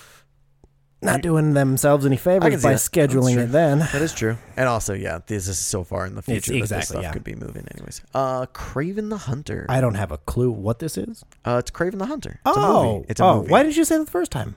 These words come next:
Speaker 2: I did.
Speaker 1: Oh.
Speaker 2: You
Speaker 1: I,
Speaker 2: just
Speaker 1: I don't like to
Speaker 2: obvious.
Speaker 1: listen. I don't like to listen.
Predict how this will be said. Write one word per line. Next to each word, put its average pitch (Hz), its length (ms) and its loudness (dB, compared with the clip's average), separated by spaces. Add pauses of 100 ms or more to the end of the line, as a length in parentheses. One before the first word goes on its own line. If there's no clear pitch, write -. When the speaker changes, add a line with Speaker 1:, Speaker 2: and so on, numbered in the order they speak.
Speaker 2:
I 104 60 -6
did. 107 200 -8 (120)
Speaker 1:
Oh. 113 220 2 (600)
Speaker 2:
You 101 140 -10
Speaker 1:
I, - 40 -10
Speaker 2:
just - 160 -14 (180)
Speaker 1:
I 107 100 -2
don't 104 160 -2
like 104 120 -2
to 98 80 -4
Speaker 2:
obvious. 98 260 -4
Speaker 1:
listen. - 20 -20 (100)
I 107 60 -2
don't 90 240 -4
like 82 140 -10
to - 60 -10
listen. 85 260 -8